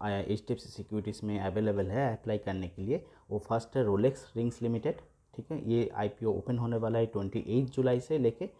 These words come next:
और इसका एंड डेट रहेगा थर्टी जुलाई। इशू साइज अभी तक कंपनी ने अनाउंस नहीं किया है, but इसका इशू साइज जो होने वाला है नाइन सिक्सटी to नाइन सेवेंटी रुपीज़ के अंदर, ठीक है। और जो इसमें भी आप अप्लाई कर सकते हो, अभी वेट कीजिए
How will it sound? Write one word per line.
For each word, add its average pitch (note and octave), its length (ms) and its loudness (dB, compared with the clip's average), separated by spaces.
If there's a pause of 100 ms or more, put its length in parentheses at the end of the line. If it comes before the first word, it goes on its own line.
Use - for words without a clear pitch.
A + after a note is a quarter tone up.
(260)
और G2 80 -4
इसका F#2+ 220 -2
एंड A#2+ 460 2
डेट G#2+ 260 2
रहेगा G#2 220 0
थर्टी G#2 340 -4
जुलाई। F#2 380 -6 (360)
इशू C3 200 0
साइज C#3 320 6
अभी A2+ 160 4
तक - 260 0
कंपनी G#2+ 320 0
ने A#2 120 2
अनाउंस G#2+ 400 0
नहीं A2+ 160 0
किया B2+ 260 2
है, D3 160 2 (260)
but G#2+ 160 0
इसका - 260 -4
इशू A2 240 -2
साइज A#2 500 0
जो A2+ 60 2
होने G2 240 0
वाला G#2+ 260 4
है C#3+ 360 -2
नाइन G#2 260 0
सिक्सटी A2 380 -4
to D#3 140 -2
नाइन G2 220 2
सेवेंटी F#2 420 -2
रुपीज़ G2 340 -4
के - 100 -2
अंदर, - 420 -4 (320)
ठीक F3+ 180 -2
है। - 120 -6 (400)
और G2+ 140 0
जो G#2 360 2
इसमें C3+ 380 4
भी C3 80 8
आप A#2+ 300 4 (100)
अप्लाई G#2 280 0
कर G#2+ 160 -2
सकते - 340 -4
हो, C3+ 260 0
अभी G2+ 200 0
वेट G#2+ 300 6
कीजिए C3 300 2